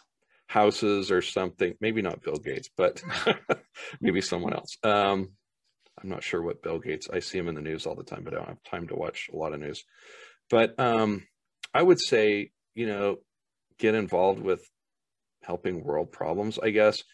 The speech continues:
If it wasn't something like that, a lot of people say, "Oh, I'd buy my own island in the Pacific or Atlantic or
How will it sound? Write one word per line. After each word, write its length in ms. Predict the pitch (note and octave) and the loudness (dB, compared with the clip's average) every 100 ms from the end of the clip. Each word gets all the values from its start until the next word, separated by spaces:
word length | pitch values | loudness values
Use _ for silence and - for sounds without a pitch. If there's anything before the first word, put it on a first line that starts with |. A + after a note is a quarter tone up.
| _ - | _ 0
If 180 | C3+ D3 | 2 2
it 100 | C3+ | 2
wasn't 380 | C#3 D#3 D#3+ | 4 4 0
something 380 | - C3+ C3 D3+ | -4 -4 -2 0
like 280 | A#2+ G#2+ - | 2 0 2
that, 300 | F#2 A2 - - | 2 2 2 0
a 40 | |
lot 160 | C3+ G#3+ | 2 0
of 60 | |
people 240 | - C3 A2+ | -2 -6 -4
say, 240 | - G2 - | -2 -2 -2
"Oh, 80 | F2+ | -4
I'd 160 | - | -2
buy 140 | A2+ A#2 | 0 2
my 160 | A#2 A#2 | 0 -2
own 280 | A#2 A2 - _ _ _ _ _ - | -2 -4 -8 _ _ _ _ _ -4
island 440 | G2+ A2+ G#2+ G2+ | 0 2 2 0
in 140 | F#2+ | -2
the 140 | F#2 F#2+ | -4 -6
Pacific 600 | - F#2+ A2+ - - - | -8 -6 -4 -4 -6 -4
or 120 | E2 | -2
Atlantic 460 | E2+ G#2 G#2 G#2 | -2 -2 -4 -6
or 100 | - | -10